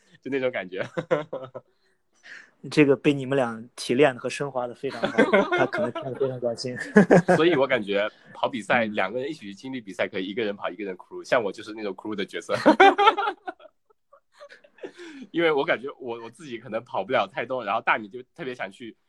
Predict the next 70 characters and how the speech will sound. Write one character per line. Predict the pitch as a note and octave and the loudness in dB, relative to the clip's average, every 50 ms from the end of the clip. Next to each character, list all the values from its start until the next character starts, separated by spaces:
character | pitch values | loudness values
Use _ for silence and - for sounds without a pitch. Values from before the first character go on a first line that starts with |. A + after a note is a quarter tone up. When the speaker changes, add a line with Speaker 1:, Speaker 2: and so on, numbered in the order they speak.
| _ _ | _ _
Speaker 1:
尝 | - - F#2+ G2+ | -10 -10 -10 -10
试 | A#2+ D3 E3+ | -10 -14 -16
一 | C#3+ | -12
下， | - G#2+ G2 | -10 -10 -10
就 | G2+ | -10
感 | - F#2 | -10 -12
觉 | F#2 A2 | -12 -12
自 | - - | -12 -12
己 | A2+ | -10
能 | G2 F#2+ A2+ | -8 -8 -8
不 | C#3 | -6
能 | - D3 | -8 -8
跑 | D3 - - F2 | -8 -8 -8 -8
一 | G2 | -8
百 | G#2+ F#2 D#2+ D#2+ | -6 -8 -10 -10
公 | - F#2+ | -10 -12
里。 | F#2 F2 E2 | -14 -14 -14
我 | D#2+ | -14
说 | E2+ A2+ C#3+ | -14 -8 -8
：“那 | C#3+ | -8
你 | A2 F#2+ | -8 -8
去 | - - | -12 -16
跑 | - F2 E2 | -12 -10 -10
吧， | D#2+ D2+ | -10 -10
我 | - - F#2+ | -10 -12 -6
就 | A2+ | -2
在 | C#3 C#3 | -2 -2
旁 | B2+ G#2 | -2 -2
边 | A#2 A#2+ A#2+ | -6 -6 -6
嗑 | - C#3+ | -6 -6
着 | B2+ B2+ | -6 -2
瓜 | A2+ B2+ A#2+ A#2+ | 2 2 2 2
子 | A#2 | 2
等 | F2+ - G#2 G#2+ | -2 -4 -4 -4
你， | G#2+ G2+ | -4 -10
看 | F#2+ - D#3+ | -6 -6 -6
你 | A#2+ | -6
什 | G#2+ A2+ | -6 -12
么 | G#2 | -6
时 | A2+ C3+ | -6 -6
候 | |
跑 | B2+ E3+ D#3+ G#2+ | -2 0 0 0
完。” | G2 F2 E2+ A2 D3 - | 0 -2 -6 -8 -10 -4
<laughs> | - C4+ - - D#4+ D4+ - - _ _ _ _ _ _ _ _ _ _ _ _ _ _ _ - | -4 -4 -4 0 -2 -2 -2 -4 _ _ _ _ _ _ _ _ _ _ _ _ _ _ _ -10
Speaker 2:
嗯， | C3+ C3+ B2+ B2 B2 A#2+ A2+ A2 - - - - - - _ | -8 -6 -6 -6 -6 -6 -6 -8 -10 -12 -18 -20 -20 -18 _
行， | - - D3+ D3+ F3 | -2 6 8 8 8
下 | F3 - F#3+ E3+ | 8 8 6 8
次 | D3 C#3 | 8 8
我 | D3+ C#3 | 6 6
们 | C3 C3+ | 4 2
约 | C3 C#3 D3+ D3+ D3 C#3 | 4 6 6 8 6 4
一 | |
下。 | A#2+ - | 2 0
Speaker 1:
可 | D3+ | -2
以， | D#3 | -4
可 | C#3 D#3+ D3+ | 0 2 2
以， | C#3+ C3+ | 2 4
没 | A#2+ B2+ C#3 | 4 6 6
问 | D3 C#3+ | 6 6
题， | B2+ B2+ | 4 4
Speaker 2:
约 | A2 | 6
一 | |
下。 | A#2+ | 10
Speaker 1:
没 | B2 | 10
问 | B2+ B2+ | 10 8
题。 | C3 C#3 A2+ - - - C#4+ - - D#4+ D#4+ D4+ - D#4+ D#4+ D4 - | 8 6 4 6 8 6 6 8 8 8 6 6 4 0 -2 -2 -6
<laughs> | _ _ | _ _
Speaker 2:
约 | - - A#3+ | -6 -6 -6
一 | B3 - A3 | -4 -6 -8
下， | - A#2 G#2+ | -8 -8 -8